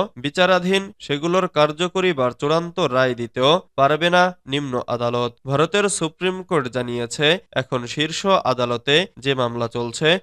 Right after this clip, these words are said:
যতক্ষণ না সেটার চূড়ান্ত রায় দেয়া হচ্ছে, ততক্ষণ পর্যন্ত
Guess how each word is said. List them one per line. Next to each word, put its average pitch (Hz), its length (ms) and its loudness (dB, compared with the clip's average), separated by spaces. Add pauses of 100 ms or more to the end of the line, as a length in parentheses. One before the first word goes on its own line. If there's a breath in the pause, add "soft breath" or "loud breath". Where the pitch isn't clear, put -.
(160)
যতক্ষণ 190 440 -2 (100)
না 202 140 4
সেটার 190 260 0 (120)
চূড়ান্ত 147 320 0 (120)
রায় 123 180 2
দেয়া 123 220 2
হচ্ছে, 127 320 -2 (300)
ততক্ষণ 143 400 -2 (140)
পর্যন্ত 120 520 -4